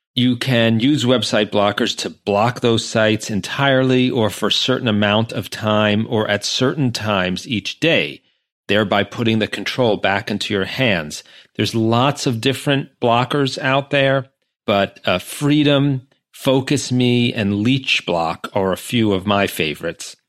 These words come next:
Both Freedom and Focus Me allow you to restrict access to any site you choose whenever you choose. So, for instance, you could block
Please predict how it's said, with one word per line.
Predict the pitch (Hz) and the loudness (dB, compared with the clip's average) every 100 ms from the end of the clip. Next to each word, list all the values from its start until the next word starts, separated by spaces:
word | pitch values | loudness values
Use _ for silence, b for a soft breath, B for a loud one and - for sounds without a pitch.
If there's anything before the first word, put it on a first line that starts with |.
| _ _ - | _ _ -2
Both | 170 127 | -2 -2
Freedom | - 156 151 156 151 147 | -2 0 2 2 2 2
and | 120 | 0
Focus | - 135 139 123 - | 2 0 2 -2 0
Me | 110 104 107 | 0 2 2
allow | 107 107 | 2 2
you | 113 113 | 2 2
to | 104 | 2
restrict | 98 - 123 113 - - | 0 0 0 -2 -4 -2
access | 113 135 - - 95 - | 0 0 -2 -4 -4 -4
to | 110 - | -8 -2
any | 123 131 | 0 0
site | 117 - 117 104 110 | -2 -2 0 0 0
you | 98 | -4
choose | - - 117 92 90 - - | -2 0 0 0 -2 -6 -4
whenever | 110 107 107 120 120 | 0 2 2 2 2
you | 101 | 2
choose. | 87 - 67 65 - - _ _ - | 0 -4 -6 -8 -12 -14 _ _ -8
So, | - 110 | -2 0
for | - - | 0 0
instance, | 139 135 110 92 117 | 0 0 -2 -2 -2
you | 110 | -2
could | 120 113 | -2 0
block | 104 98 | 0 0